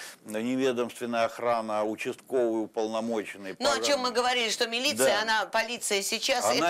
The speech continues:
Speaker 2: это
Speaker 1: везде,
Speaker 2: ка-, ка-,
Speaker 1: да.
Speaker 2: а, ка-, каждая крупица нашей жизни. Это
Speaker 1: Конечно,
Speaker 2: всё.
Speaker 1: это обо всём.
Speaker 2: Потому что эта служба всегда с народом.
Speaker 1: Да.
Speaker 2: А, сколько лет ты уже в музее? С
Speaker 1: Ну вот
Speaker 2: музеем,
Speaker 1: двадцать седьмой
Speaker 2: скажем.
Speaker 1: год уже
Speaker 2: Двадцать седьмой
Speaker 1: идёт.
Speaker 2: год.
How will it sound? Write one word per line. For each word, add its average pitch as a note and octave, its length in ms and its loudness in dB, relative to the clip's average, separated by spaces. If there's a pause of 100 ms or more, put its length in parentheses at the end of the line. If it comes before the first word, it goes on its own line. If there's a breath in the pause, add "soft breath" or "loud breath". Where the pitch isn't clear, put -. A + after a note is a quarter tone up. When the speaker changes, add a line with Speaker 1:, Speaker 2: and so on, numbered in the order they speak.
(100)
Speaker 2:
это F3+ 80 2
Speaker 1:
везде, - 180 0
Speaker 2:
ка-, C4 260 2
ка-, G#3 200 0
Speaker 1:
да. A#3 280 4
Speaker 2:
а, A#3 40 -2
ка-, A#3+ 280 0
каждая A#3+ 500 0 (180 loud breath)
крупица B3+ 540 -2
нашей G#3 320 0
жизни. F3 500 -6
Это A2 120 2
Speaker 1:
Конечно, D3+ 320 2
Speaker 2:
всё. B3+ 280 -2 (160)
Speaker 1:
это C#3 320 0
обо G#2+ 240 0
всём. - 220 -8
Speaker 2:
Потому A3+ 300 0
что A3+ 140 -4
эта A3+ 160 -2
служба A3 360 -2
всегда G#3+ 360 -2
с G#3+ 100 -6
народом. A3+ 500 -2
Speaker 1:
Да. F3 120 -2 (180 loud breath)
Speaker 2:
А, F#3+ 360 2 (300)
сколько E4 340 -2
лет C#4 220 -4
ты A#3+ 100 -6
уже G3+ 280 -8
в F#3 60 -8
музее? F3+ 520 -8
С - 140 -4
Speaker 1:
Ну F#3 160 -2
вот - 40 4 (140)
Speaker 2:
музеем, D#3+ 140 2
Speaker 1:
двадцать D#3+ 360 0
седьмой C3 420 0
Speaker 2:
скажем. A#2 100 0
Speaker 1:
год G2+ 220 -2
уже - 140 -6
Speaker 2:
Двадцать B3 480 0
седьмой G#3 360 -4
Speaker 1:
идёт. G3 80 -8
Speaker 2:
год. F#3 200 -8